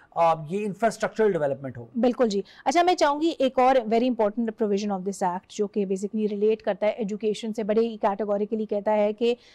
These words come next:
Speaker 2: जहाँ पे आप ये कह रहे हैं कि आपने डिफरेंटली एबल्ड लोगों को एजुकेशन फराहम करनी है, वहाँ पे आपने ये इंश्योर करना है कि उस एजुकेशन में जो है बराबरी हो, उसमें इक्विटी हो। अच्छा, इसमें कैटेगोरिकली ये भी कहा गया है कि again, जहाँ पे आप इस तरह की फैसिलिटीज प्रोवाइड कर रहे हैं, वहाँ पे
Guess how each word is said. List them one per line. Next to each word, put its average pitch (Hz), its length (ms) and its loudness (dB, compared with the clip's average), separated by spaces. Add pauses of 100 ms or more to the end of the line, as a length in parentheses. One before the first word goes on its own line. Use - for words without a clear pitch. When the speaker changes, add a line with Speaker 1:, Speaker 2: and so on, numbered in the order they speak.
(160)
Speaker 2:
जहाँ 233 360 2
पे 254 100 4
आप 220 360 2
ये 226 80 -2
कह 214 200 2
रहे 214 140 -2
हैं 214 180 -2
कि 220 80 0
आपने 202 220 -2
डिफरेंटली 220 440 -4
एबल्ड 208 260 -4
लोगों 190 280 -4
को 214 200 2
एजुकेशन 202 500 -4
फराहम 208 360 -2
करनी 208 220 -4
है, 214 60 -2
वहाँ 202 160 0
पे 226 100 -2
आपने 214 260 0
ये 208 140 -2
इंश्योर 208 440 -4
करना 202 320 -4
है 214 260 -4 (300)
कि 269 60 0
उस 262 180 -2
एजुकेशन 226 600 -2
में 254 160 0
जो 233 100 -2
है 240 100 0
बराबरी 196 480 -2
हो, 214 140 0
उसमें 247 400 -4
इक्विटी 226 420 -2
हो। - 240 -12 (320)
अच्छा, 226 180 2
इसमें 277 320 -2 (140)
कैटेगोरिकली 240 500 2
ये 220 140 2
भी 240 120 0
कहा 226 260 4
गया 214 160 2
है 226 60 2
कि 247 120 -2
again, 208 720 0
जहाँ 233 380 0
पे 262 60 4
आप 226 180 4
इस 220 100 -8
तरह 233 120 0
की 240 100 -2
फैसिलिटीज 226 540 -2
प्रोवाइड 214 400 0
कर 208 160 0
रहे 226 100 0
हैं, 240 60 0
वहाँ 202 240 -2
पे 247 140 4